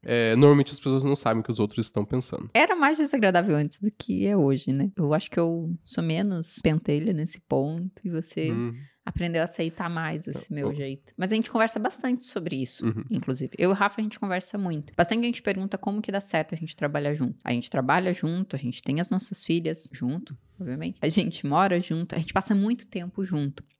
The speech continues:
Speaker 2: E dura-, teve fases da vida que a gente passava ainda mais tempo junto. A época da faculdade, né, Rafa? A gente tava vinte e quatro horas por dia juntos.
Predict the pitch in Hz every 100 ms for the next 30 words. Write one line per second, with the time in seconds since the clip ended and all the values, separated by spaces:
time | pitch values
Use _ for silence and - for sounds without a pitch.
0 | - 139 139 135 135 135 127 - 143 -
1 | - 156 151 165 175 170 151 190 208 -
2 | 196 - 180 - 202 208 415 392 349 -
3 | 240 196 180 - 175 - 185 - 185 151
4 | 165 226 214 175 185 170 147 170 - -
5 | - 214 - 175 320 - 165 - 135 131
6 | - 127 127 120 104 - 135 117 -